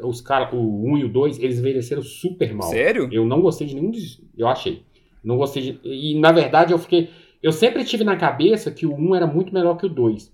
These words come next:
Speaker 1: Eu achei os dois tão ruim.
Speaker 2: Iguais.
Speaker 1: Os dois são ruins na minha cabeça, depois que eu vi, é. Assim, eu, eu não sei, cara, eu, tem muito tempo que você assistiu
Speaker 2: Tem,
Speaker 1: um?
Speaker 2: tem um bom tempo.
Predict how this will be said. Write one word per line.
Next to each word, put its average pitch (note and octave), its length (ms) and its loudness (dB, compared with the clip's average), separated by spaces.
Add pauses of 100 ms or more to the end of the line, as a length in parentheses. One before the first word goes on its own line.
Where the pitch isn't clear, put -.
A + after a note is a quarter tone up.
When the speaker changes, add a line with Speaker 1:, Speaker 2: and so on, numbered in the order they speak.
(140)
Speaker 1:
Eu D3 140 2
achei D#3 240 2
os E3 120 4
dois E3 240 2
tão A3 220 0
ruim. G3+ 300 0 (400)
Speaker 2:
Iguais. C3 440 2
Speaker 1:
Os F3 60 10
dois A3 140 6
são - 120 0
ruins - 200 4
na - 220 4
minha - 160 2
cabeça, - 340 0
depois B2 300 2
que C3 80 2
eu A2+ 80 6
vi, A#2 160 6
é. B2+ 260 6 (720)
Assim, F#3+ 340 4
eu, E3 180 6
eu F3 140 2
não B3+ 100 0
sei, F#3 300 4
cara, C3 280 2
eu, C3 240 0 (120)
tem G#3 220 0
muito E3+ 160 2
tempo E3 140 -4
que - 40 -20
você C#3+ 100 -6
assistiu C3+ 220 -2
Speaker 2:
Tem, C#3+ 180 4
Speaker 1:
um? D3+ 220 0
Speaker 2:
tem B2+ 120 -2
um C#3 100 -2
bom D#3 200 -4
tempo. G#2+ 440 -8